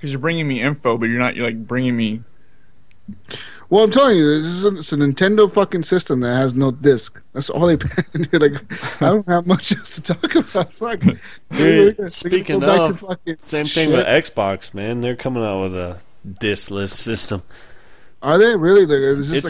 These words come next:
Speaker 3: It's,
Speaker 2: like a
Speaker 3: it,
Speaker 2: true
Speaker 3: you know what it is? Is it ain't even new. It's the original Xbox One that they designed, I'm sure. And they're just
Speaker 2: And then
Speaker 3: gonna
Speaker 2: they
Speaker 3: finally re-,
Speaker 2: this is
Speaker 3: re-release
Speaker 2: just
Speaker 3: it to us after the,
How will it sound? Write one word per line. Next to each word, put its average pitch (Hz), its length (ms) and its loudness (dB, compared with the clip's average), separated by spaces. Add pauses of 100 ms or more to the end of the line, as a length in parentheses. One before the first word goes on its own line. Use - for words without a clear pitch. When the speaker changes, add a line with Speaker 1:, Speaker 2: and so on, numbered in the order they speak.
Speaker 3:
It's, - 80 -
Speaker 2:
like 170 80 -2
a - 20 0
Speaker 3:
it, - 20 -2
Speaker 2:
true 175 220 2
Speaker 3:
you 196 60 -2
know 233 120 6
what 240 140 6
it 196 140 0
is? 175 300 -2
Is 147 220 -10
it 165 200 -6
ain't 180 140 -2
even 160 200 -4
new. 160 180 -2
It's 117 200 -4
the 143 140 -2
original 120 640 -4
Xbox 92 640 -8
One 95 320 -8 (160)
that 92 160 -8
they 98 120 -4
designed, 95 540 -8
I'm 95 120 -10
sure. 104 440 -8 (580)
And 98 140 -12
they're 101 120 -6
just 139 200 -2
Speaker 2:
And 151 100 2
then 147 60 2
Speaker 3:
gonna 151 100 2
Speaker 2:
they 143 60 -8
Speaker 3:
finally 135 320 0
re-, 127 160 0
Speaker 2:
this 139 140 -4
is - 60 -8
Speaker 3:
re-release 156 580 2
Speaker 2:
just 247 140 -4
Speaker 3:
it - 40 -14
to 113 180 -2
us 117 160 -2
after 123 340 -4
the, 117 140 -12